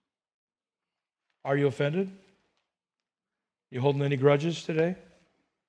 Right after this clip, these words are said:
Wouldn't it be great if between now and the time you got in your car or walked home or got on your bike,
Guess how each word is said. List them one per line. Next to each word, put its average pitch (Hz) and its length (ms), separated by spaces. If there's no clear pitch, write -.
Wouldn't 147 220
it - 20
be 170 80
great 143 260
if 139 120
between 139 340
now 139 380
and 131 100
the 123 60
time 135 400
you 131 100
got 139 220
in 143 100
your 143 120
car 135 340
or 127 60
walked 131 320
home 131 280
or 123 60
got 127 160
on 131 100
your 135 120
bike, 120 420